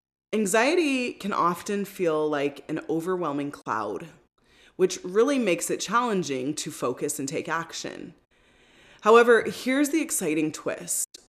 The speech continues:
We'll dive deep into the art of setting small, achievable goals.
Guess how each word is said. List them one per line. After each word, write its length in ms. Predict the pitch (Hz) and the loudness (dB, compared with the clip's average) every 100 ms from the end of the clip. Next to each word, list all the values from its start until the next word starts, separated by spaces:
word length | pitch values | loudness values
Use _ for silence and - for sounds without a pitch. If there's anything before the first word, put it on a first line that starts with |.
| _ _ _ | _ _ _
We'll 120 | - 170 | -2 4
dive 260 | 196 190 | 4 4
deep 240 | 202 233 285 | 0 -2 0
into 240 | 285 277 | 0 0
the 160 | 240 - | -2 0
art 240 | 151 151 | 0 0
of 260 | 143 139 - _ _ - | -2 -6 -16 _ _ -8
setting 420 | - 165 165 160 | -4 0 0 0
small, 540 | - - 175 156 180 | -4 -2 0 0 0
achievable 500 | 185 - 165 151 151 | -2 -4 -8 -4 -4
goals. 560 | 147 113 117 85 85 | -4 -4 -4 -6 -8